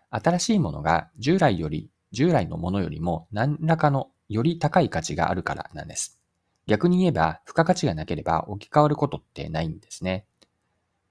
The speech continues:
魅惑のハリッサに当てはめれば、ラー油などの調味料に使わ-、調味料の代わりに使われているとのことだったんですが、記事ではこのように書かれています。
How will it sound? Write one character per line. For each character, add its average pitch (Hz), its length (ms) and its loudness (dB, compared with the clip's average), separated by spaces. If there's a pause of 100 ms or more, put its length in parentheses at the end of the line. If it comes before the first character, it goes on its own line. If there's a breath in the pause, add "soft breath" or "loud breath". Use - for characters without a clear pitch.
(280)
魅 135 120 4
惑 139 160 2
の 135 120 2
ハ 127 180 -4
リ 127 80 0
ッ - 20 -2
サ - 340 -4
に 98 140 -2
当 90 60 -4
て 90 100 -4
は 90 60 0
め 85 100 -6
れ 76 80 -12
ば、 82 280 0 (120)
ラ 127 180 4
ー 151 140 4
油 - 120 -2
な 98 120 0
ど 82 100 -6
の 90 260 -2
調 151 200 0
味 160 120 6
料 95 160 2
に 90 160 -4
使 - 220 -4
わ-、 101 200 -2 (120)
調 165 160 2
味 170 120 4
料 117 120 0
の 71 100 -10
代 85 140 -6
わ 85 80 -2
り 87 80 -4
に 104 140 -2
使 - 200 -10
わ 87 120 -2
れ 85 80 -4
て 87 100 -10
い 90 100 -2
る 87 140 -6
と - 180 -10
の 78 100 -8
こ 80 100 -16
と 82 100 -10
だ 71 60 -6
っ - 100 -12
た - 80 -16
ん 90 60 -18
で 85 80 -20
す - 80 -10
が、 82 220 0 (460 soft breath)
記 180 120 4
事 139 100 -2
で 85 80 -4
は 82 120 -2
こ 101 120 -8
の 110 80 -4
よ 107 100 -2
う 95 40 -2
に 98 120 -4
書 92 60 -6
か 82 80 -10
れ 82 100 -8
て - 100 -20
い - 60 -20
ま - 80 -20
す。 - 220 -12